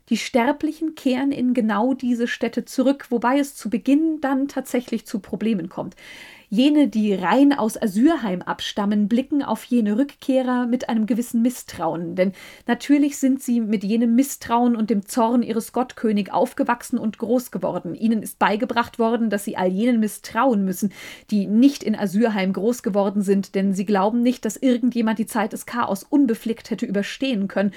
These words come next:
Und so dauert es, bis man sich tatsächlich zusammenfindet. Dauert es, bis man sich gegenseitig vertrauen kann. Aber dabei hilft vermutlich auch die Bedrohung von außen, die sich natürlich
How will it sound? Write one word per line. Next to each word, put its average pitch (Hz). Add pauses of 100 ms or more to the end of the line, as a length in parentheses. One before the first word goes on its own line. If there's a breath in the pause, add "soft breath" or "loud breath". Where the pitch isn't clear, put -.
(360 loud breath)
Und 240
so 269
dauert 262
es, -
bis -
man 208
sich 202
tatsächlich 208
zusammenfindet. 185
Dauert 214
es, 220
bis -
man 208
sich 190
gegenseitig 214
vertrauen 226
kann. 254 (320 loud breath)
Aber 220
dabei 214
hilft 233
vermutlich 208
auch 196
die -
Bedrohung 196
von 214
außen, 208
die 208
sich 196
natürlich 190